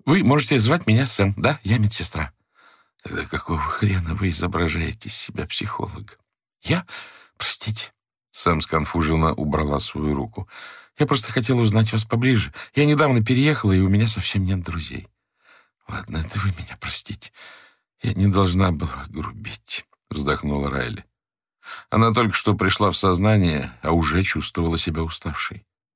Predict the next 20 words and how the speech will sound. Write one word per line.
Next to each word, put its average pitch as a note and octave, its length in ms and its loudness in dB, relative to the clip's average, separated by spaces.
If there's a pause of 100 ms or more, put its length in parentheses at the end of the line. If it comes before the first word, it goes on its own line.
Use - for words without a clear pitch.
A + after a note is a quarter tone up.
(380)
Да G2 140 4
и A2 40 6
нарастающая G#2 760 4
боль F2+ 240 2
едва D2 260 0
ли G2+ 100 4
могла D2 260 0
способствовать - 760 -4
ее C#2+ 140 -2
благодушию. C2+ 840 -6 (1300)
На - 120 -6
будущее C#2 680 -2 (300)
глупо F#2 560 2
пытаться - 520 -4
подружиться D#2 720 -2
с - 60 -6
суицидентом. C2 1040 -6 (920)
Такая - 260 -2
дружба G2+ 380 2
недолговечна. F#2+ 1000 0